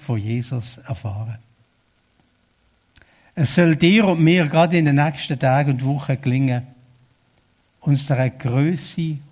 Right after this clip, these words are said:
und Macht von Jesus zu öffnen. Wir dürfen ihn immer wieder einladen.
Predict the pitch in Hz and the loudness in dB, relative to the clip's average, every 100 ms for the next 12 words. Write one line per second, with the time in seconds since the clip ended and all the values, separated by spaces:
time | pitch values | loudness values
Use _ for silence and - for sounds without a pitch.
0 | _ _ - 123 120 139 147 - - - | _ _ -4 -2 -2 -4 -6 -16 -20 -20
1 | _ _ _ - 123 113 113 131 127 120 | _ _ _ -6 -4 -4 -4 -6 -8 -10
2 | - - - - 113 107 - 113 - _ | -12 -20 -20 -12 -10 -10 -12 -14 -14 _
3 | _ _ _ _ _ _ _ _ _ _ | _ _ _ _ _ _ _ _ _ _
4 | _ _ _ _ _ _ _ _ _ _ | _ _ _ _ _ _ _ _ _ _
5 | _ 349 _ _ _ _ _ _ _ - | _ _ _ _ _ _ _ _ _ -2
6 | 139 143 160 170 147 170 151 151 - 156 | 0 2 2 2 0 0 2 2 0 0
7 | 180 190 143 156 156 127 139 151 127 120 | 2 2 2 -2 -2 -6 -4 -4 -4 -6
8 | 120 107 | -8 -12